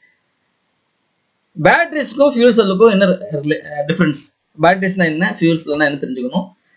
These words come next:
பேட்டரிங்கிறது என்னன்னா, rechargeable கிடையாது. நார்மலா ஒரு battery இருக்குன்னா, train ஆயிடுச்சுன்னா, துற தான் மாட்டோம். But fuel cell பாத்தீங்கன்னா, அது battery மாதிரி தான். அது தீர்ந்துட்டுனா, நம்ம எக்ஸ்டர்னலா ஒரு சப்ளை கொடுத்து நம்ம சா-,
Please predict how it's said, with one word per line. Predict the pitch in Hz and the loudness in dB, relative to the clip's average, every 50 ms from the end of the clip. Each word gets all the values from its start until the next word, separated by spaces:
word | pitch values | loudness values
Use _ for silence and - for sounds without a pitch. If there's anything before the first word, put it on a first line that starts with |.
| _ - 160 | _ 0 2
பேட்டரிங்கிறது | 196 240 277 277 240 254 262 247 226 226 233 226 | 4 4 2 0 -2 -4 -2 0 2 2 2 2
என்னன்னா, | 208 196 220 233 196 | 2 2 2 2 2
rechargeable | 226 190 226 226 180 202 196 196 180 | 2 2 2 2 2 0 0 0 0
கிடையாது. | 190 - 240 - - _ _ _ _ _ _ _ _ _ _ _ _ _ _ - | -2 -2 -4 -4 -8 _ _ _ _ _ _ _ _ _ _ _ _ _ _ 0
நார்மலா | 151 156 156 175 190 180 | 2 4 6 6 4 4
ஒரு | - 143 | 4 4
battery | 147 151 151 151 | 2 2 2 0
இருக்குன்னா, | 151 135 143 180 214 196 180 175 | -2 0 2 2 2 2 4 2
train | 180 208 208 202 | 2 2 4 4
ஆயிடுச்சுன்னா, | 190 185 175 - 190 190 220 220 190 185 | 2 2 2 0 0 2 2 2 2 2
துற | 180 170 170 | 2 2 2
தான் | 170 147 123 | 2 0 -2
மாட்டோம். | 120 117 180 180 - _ _ _ _ _ _ _ | -4 -8 -8 -12 -16 _ _ _ _ _ _ _
But | - 160 156 156 - | -4 -4 -4 -2 -2
fuel | - 208 233 226 185 | 0 2 2 4 4
cell | 220 208 196 175 | 2 2 2 2
பாத்தீங்கன்னா, | 170 160 170 175 202 190 | 2 2 4 4 4 4
அது | 170 139 | 4 2
battery | 156 156 165 165 160 156 | 0 0 0 0 2 2
மாதிரி | 156 151 143 160 | 0 2 0 0
தான். | 233 320 - - _ _ _ - - - _ _ _ _ _ _ _ - | 0 -2 -4 -10 _ _ _ -20 -20 -20 _ _ _ _ _ _ _ 2
அது | 139 143 139 - | 2 2 4 4
தீர்ந்துட்டுனா, | 190 202 202 185 180 - 170 185 208 196 | 4 4 4 2 0 2 2 2 2 4
நம்ம | 170 151 147 143 | 4 2 2 2
எக்ஸ்டர்னலா | - - - 202 202 190 180 | 0 0 0 4 4 4 4
ஒரு | 180 196 | 2 0
சப்ளை | 190 - 175 165 147 | 0 0 0 0 0
கொடுத்து | 143 131 123 - 135 117 - _ _ _ _ _ _ _ _ _ _ _ _ - | -2 -6 -10 -12 -16 -20 -20 _ _ _ _ _ _ _ _ _ _ _ _ -4
நம்ம | 143 147 - - | -2 -2 0 2
சா-, | - 175 175 | 4 4 4